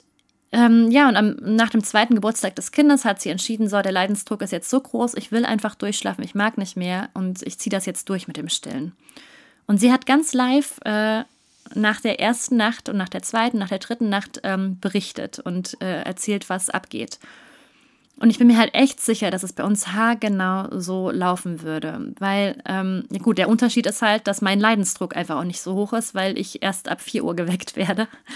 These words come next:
Und, ähm, dann im besten Fall auch noch mal weiter schlafen kann und dann erst so ab fünf, sechs Uhr dauerhaft die Brust gebe. Aber gut, ich hab, ähm, ja, ich hab ja auch schon öfter mal versucht, nicht zu stillen und das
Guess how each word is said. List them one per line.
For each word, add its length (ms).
Und, 520
ähm, 300
dann 300
im 200
besten 260
Fall 200
auch 80
noch 140
mal 160
weiter 220
schlafen 320
kann 180
und 80
dann 140
erst 180
so 80
ab 140
fünf, 180
sechs 280
Uhr 120
dauerhaft 560
die 60
Brust 320
gebe. 260
Aber 140
gut, 260
ich 180
hab, 260
ähm, 460
ja, 280
ich 100
hab 100
ja 140
auch 80
schon 140
öfter 160
mal 120
versucht, 320
nicht 200
zu 80
stillen 420
und 120
das 240